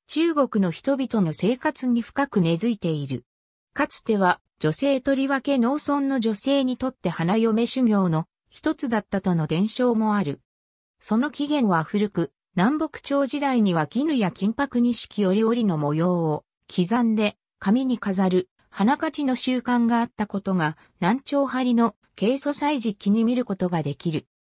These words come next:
一方、紙の普及とともに紙を素材とする戦士も各地に広がっていった。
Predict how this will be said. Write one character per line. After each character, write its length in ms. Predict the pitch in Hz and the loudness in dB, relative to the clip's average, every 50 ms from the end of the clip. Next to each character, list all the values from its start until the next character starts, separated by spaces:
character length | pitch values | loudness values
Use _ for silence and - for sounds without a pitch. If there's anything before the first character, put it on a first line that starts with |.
| _ _ - | _ _ 0
一 160 | 185 196 - _ _ _ | 0 0 0 _ _ _
方、 300 | - 285 269 202 151 - _ _ _ _ - | 0 2 2 2 2 -2 _ _ _ _ -10
紙 260 | - - 185 220 285 | -2 0 2 2 2
の 140 | 294 294 285 | 2 -2 -4
普 140 | 277 - - | -4 -6 -8
及 260 | - 277 294 294 285 | -6 -4 -2 -2 -2
と 160 | - 285 277 | -2 -2 -2
と 100 | - 247 | 0 0
も 140 | 233 240 240 | 0 2 2
に 160 | 226 220 214 | 2 0 0
紙 320 | - 233 226 220 262 302 294 | 0 0 0 2 2 2 0
を 80 | 226 | 0
素 160 | 185 - 170 160 | 0 -2 -2 -2
材 240 | - 233 254 240 | -2 0 -2 -2
と 220 | - - - 240 233 | -2 -2 -2 -2 -2
す 120 | - - | -2 -2
る 120 | 180 185 185 | -2 -2 -2
戦 260 | - 233 254 240 214 | -2 0 0 0 0
士 160 | - - 208 | 0 0 0
も 140 | 180 165 156 | 0 0 -2
各 260 | - 196 220 - - | -4 -6 -8 -8 -10
地 180 | - - 196 175 | -10 -4 -2 -2
に 240 | 160 156 160 - _ _ _ _ - | 0 0 -2 -4 _ _ _ _ -6
広 300 | - 196 190 240 247 - | 0 2 2 2 4 2
が 60 | 254 | 0
っ 60 | 247 | -2
て 160 | - - 208 | -2 -2 -2
い 60 | 196 185 | -2 -2
っ 160 | - _ _ | -4 _ _
た。 220 | - 170 151 - | -8 -8 -8 -8